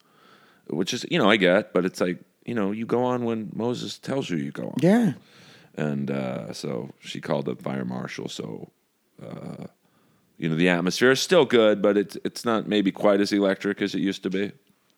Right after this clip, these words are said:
Speaker 2: Yeah, because once they did that, suddenly we weren't, uh, like, the comics weren't allowed to go in the same way. Um,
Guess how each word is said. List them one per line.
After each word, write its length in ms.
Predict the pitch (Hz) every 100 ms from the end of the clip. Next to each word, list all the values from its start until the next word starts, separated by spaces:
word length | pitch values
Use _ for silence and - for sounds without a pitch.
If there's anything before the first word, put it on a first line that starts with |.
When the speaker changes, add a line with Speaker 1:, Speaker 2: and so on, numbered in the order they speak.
| _ _ _ - - - -
Speaker 2:
Yeah, 280 | 180 226
because 400 | 220 202 208 185
once 280 | 175 180 185
they 160 | 190 165
did 300 | 135 180 185
that, 280 | 170 143 -
suddenly 440 | 165 151 151 151
we 180 | 143 147
weren't, 520 | 139 139 139 131 -
uh, 80 | 120 131
like, 260 | 131 135
the 60 | 131
comics 500 | 147 147 156 139 -
weren't 180 | 131 127
allowed 260 | 123 117 117
to 60 |
go 260 | 113 117 117
in 240 | 113 110
the 100 | 117
same 400 | - 120 117 113
way. 400 | 107 101 98 117 - - _ _ -
Um, 520 | 120 110 107 110